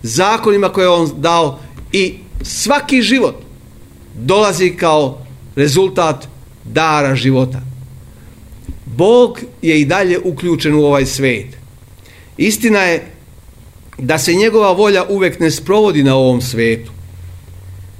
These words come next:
Zato je Isus nas učio kako da se molimo. Pa nam je kazao, kad su ga učenici pitali, kaže, "Nauči nas da se molimo Bogu." A on kaže, "Evo da vas naučim. Evo ovako, dakle, se molite vi."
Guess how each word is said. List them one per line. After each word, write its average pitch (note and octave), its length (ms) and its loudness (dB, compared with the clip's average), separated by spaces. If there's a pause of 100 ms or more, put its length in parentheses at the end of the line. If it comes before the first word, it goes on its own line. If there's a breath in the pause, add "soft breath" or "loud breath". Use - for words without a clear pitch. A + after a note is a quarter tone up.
(440)
Zato G#3 480 0
je F#3+ 140 2
Isus G3 520 -4
nas E3 520 0
učio D#3+ 580 0 (1120)
kako F3 340 0
da C#3+ 100 2
se C#3 180 0
molimo. C3 520 2 (100)
Pa C#3 120 2
nam C#3+ 160 2
je C#3+ 140 0
kazao, D#3+ 440 0
kad C3+ 200 -4
su D3 80 -4
ga C#3 80 0
učenici D3+ 440 0
pitali, E3 320 -2
kaže, D3 220 0
"Nauči D#3+ 420 2
nas C3 360 -2 (120)
da C3+ 120 -2
se C3+ 160 -2
molimo C3 380 4
Bogu." A2 260 -4
A A2+ 80 -4
on C3+ 100 0
kaže, D3+ 280 -2
"Evo F3+ 160 -2
da E3 100 -4
vas F3 180 -4
naučim. F3+ 420 -6 (100)
Evo D#3 160 2
ovako, E3 340 -2
dakle, C#3 320 -2
se C3 160 -4
molite C3 460 2
vi." A#2 260 -2